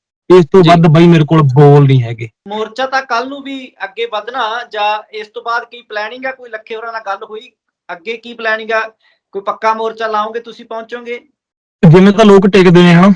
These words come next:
Speaker 1: ਤੇ ਆਪਾਂ ਉਹਨਾਂ ਦੇ ਨਾਲ ਟਿਕੇ ਆ, ਕੋਈ ਗੱਲ ਨਹੀਂ। ਤੇ ਜਿਵੇਂ ਕੋਈ ਜ਼ੋਰ ਪਊਗਾ ਬਾਈ, ਆਪਾਂ ਨਾਲ ਵੀ ਆ। ਨਾ
Speaker 2: ਜੀ।
Speaker 1: ਭੱਜੇ ਸੀ, ਨਾ ਭੱਜਾਂਗੇ। ਕਦੇ ਵੀ ਨਹੀਂ।
Speaker 2: ਹੂੰ।
Speaker 1: ਇਹ ਸਵਾਲ ਹੀ ਨਹੀਂ ਪੈਦਾ ਹੁੰਦਾ ਬਾਈ। ਹਾਂਜੀ। ਬਾਕੀ ਲੋਕ
Speaker 2: ਪਰ
Speaker 1: ਸਾਡੀ ਵੀ
Speaker 2: ਤੁਸੀਂ
Speaker 1: ਇੱਕ ਮੇਰੀ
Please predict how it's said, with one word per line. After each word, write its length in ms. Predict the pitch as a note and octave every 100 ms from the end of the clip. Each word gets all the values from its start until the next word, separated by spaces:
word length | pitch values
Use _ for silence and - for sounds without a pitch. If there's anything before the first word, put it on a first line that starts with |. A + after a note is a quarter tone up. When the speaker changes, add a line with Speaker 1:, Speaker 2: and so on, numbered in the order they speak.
| - _ _ -
Speaker 1:
ਤੇ 100 | F3+
ਆਪਾਂ 220 | D#3 F#3
ਉਹਨਾਂ 140 | G3
ਦੇ 60 | G3+
ਨਾਲ 160 | E3+
ਟਿਕੇ 320 | E3 D3 C#3+ C#3+
ਆ, 60 |
ਕੋਈ 240 | C#3 B2+ B2
ਗੱਲ 180 | B2
ਨਹੀਂ। 100 | B2 B2+ - - - _ _ _ _ _ _ -
ਤੇ 80 | F#3
ਜਿਵੇਂ 260 | F#3 G3+ G3
ਕੋਈ 100 | G3
ਜ਼ੋਰ 260 | F3 F3
ਪਊਗਾ 320 | D#3+ F3 F3
ਬਾਈ, 200 | D#3+ D#3+
ਆਪਾਂ 200 | E3+ D#3
ਨਾਲ 240 | D3 C3 C3
ਵੀ 180 | C3 B2+
ਆ। 120 | A#2+ - _ _ _ _ _ _ -
ਨਾ 160 | D3+ E3+
Speaker 2:
ਜੀ। 40 |
Speaker 1:
ਭੱਜੇ 320 | F#3 C#3+ D3+
ਸੀ, 80 | C3+
ਨਾ 100 | C#3
ਭੱਜਾਂਗੇ। 380 | C3+ B2 A2 G#2 - _ _ _ _ -
ਕਦੇ 200 | E3+ F3
ਵੀ 80 | F3+
ਨਹੀਂ। 100 | D3+
Speaker 2:
ਹੂੰ। 180 | D3 - _ _ _ _ _ _ _ _ _ -
Speaker 1:
ਇਹ 40 |
ਸਵਾਲ 280 | F3 F#3 F#3
ਹੀ 40 | G3
ਨਹੀਂ 100 | G3
ਪੈਦਾ 180 | F3+
ਹੁੰਦਾ 180 | E3+ D#3
ਬਾਈ। 180 | D3+ F3+ - _ _ _ -
ਹਾਂਜੀ। 340 | D3 C3+ C#3 _ _ -
ਬਾਕੀ 260 | D3 D#3+ G3
ਲੋਕ 260 | F#3 F#3 F#3
Speaker 2:
ਪਰ 100 | G#3 G3 G3 F#3 E3 D3 -
Speaker 1:
ਸਾਡੀ 360 | D3+ D3 D3+ G3
ਵੀ 100 | G#3+
Speaker 2:
ਤੁਸੀਂ 180 | B3+ B3+ -
Speaker 1:
ਇੱਕ 160 | G3
ਮੇਰੀ 300 | G#3 G3+ G3+